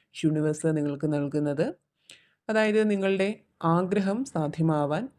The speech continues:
പോവുകയാണ്. ഒരുപക്ഷെ സാമ്പത്തികവുമായിട്ട് ബന്ധപ്പെട്ടുള്ള ഒരു ആഗ്രഹമായിരിക്കാം നിങ്ങളിൽ പലരിലും ഉള്ളത്. സാമ്പത്തിക ബുദ്ധിമുട്ട് മൂലം നിങ്ങൾ അനുഭവിക്കുന്ന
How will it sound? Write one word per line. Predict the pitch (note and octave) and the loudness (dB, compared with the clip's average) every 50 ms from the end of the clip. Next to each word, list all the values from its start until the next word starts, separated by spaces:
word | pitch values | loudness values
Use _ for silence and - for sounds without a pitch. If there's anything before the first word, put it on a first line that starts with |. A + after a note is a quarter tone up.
| _ - | _ 0
പോവുകയാണ്. | E3 D#3 D3+ D3 C#3+ C#3+ D3+ D3+ D3 D3 C#3+ C#3+ D3 C#3 C#3+ - _ _ _ _ _ _ _ _ _ _ _ _ - - | 2 2 4 2 0 0 -2 -2 0 0 0 -2 -2 -4 -4 -6 _ _ _ _ _ _ _ _ _ _ _ _ -4 0
ഒരുപക്ഷെ | G3+ G#3 G3 G3 - - G3+ G3 G3+ G3+ - _ - - | 0 2 2 0 -2 -4 -4 -4 -4 -6 -8 _ -6 -2
സാമ്പത്തികവുമായിട്ട് | F#3+ F3+ F3 F3 F3 E3+ F3+ F3 F3 F3 F3 F3 E3+ E3 D#3+ D#3+ D#3+ D#3 D#3+ - G#3+ E4 - _ _ _ - _ _ _ _ _ _ _ _ _ _ _ _ _ _ - E3+ F3 | 0 2 2 2 0 0 0 0 2 2 2 2 2 2 4 4 2 2 0 -2 -4 -4 -4 _ _ _ -20 _ _ _ _ _ _ _ _ _ _ _ _ _ _ -2 2 4
ബന്ധപ്പെട്ടുള്ള | F#3 F3+ F3 F3 - F3+ E3 E3 E3+ D#3+ D#3+ D#3+ F#3 D4+ - _ _ _ _ - - | 4 4 4 2 2 2 2 4 4 4 4 4 2 0 -4 _ _ _ _ -4 -2
ഒരു | A3 G#3+ G#3+ G#3 - - - G3 F#3+ | 0 0 0 -2 -2 0 2 2 2
ആഗ്രഹമായിരിക്കാം | F#3 F#3 F#3+ F#3+ F#3+ F#3 F3 E3+ E3 E3 E3+ E3+ E3 - E3 E3 E3 E3 | 2 2 0 0 2 2 2 4 4 4 4 2 2 0 2 4 4 4
നിങ്ങളിൽ | D#3 D#3 D#3 D#3 D3+ D#3 - - _ _ - | 4 4 2 2 2 0 -2 -6 _ _ 0
പലരിലും | D#3 D#3+ E3 E3+ F3 E3+ D#3 D#3 A3 F4 - _ _ _ _ - D#3 | 2 4 4 4 4 4 2 2 0 -4 -8 _ _ _ _ -2 0
ഉള്ളത്. | D3 C#3+ C#3+ C#3+ E3+ A3 F4 - _ _ _ _ _ _ _ _ _ _ _ _ _ _ - - | 2 2 0 0 -2 -4 -4 -6 _ _ _ _ _ _ _ _ _ _ _ _ _ _ -4 2
സാമ്പത്തിക | G3 G3 G3 F#3+ F#3+ G3+ G3+ G3+ G3 F3 | 2 2 4 2 2 2 2 2 4 4
ബുദ്ധിമുട്ട് | F3 E3+ - F#3+ F#3+ F#3 F3 E3+ F#3+ F#3 | 2 0 2 0 0 0 0 0 0 2
മൂലം | E3+ E3 D#3 D3+ E3+ B3+ C#4+ - _ _ _ _ _ _ _ _ - F3+ | 2 4 4 2 0 -2 -4 -12 _ _ _ _ _ _ _ _ -6 -4
നിങ്ങൾ | F#3 F#3 F#3 F3+ | -2 0 2 2
അനുഭവിക്കുന്ന | F3 E3+ E3 - F3+ E3+ F3 E3+ - F3 E3+ E3+ | 2 2 2 0 0 0 0 0 0 0 0 0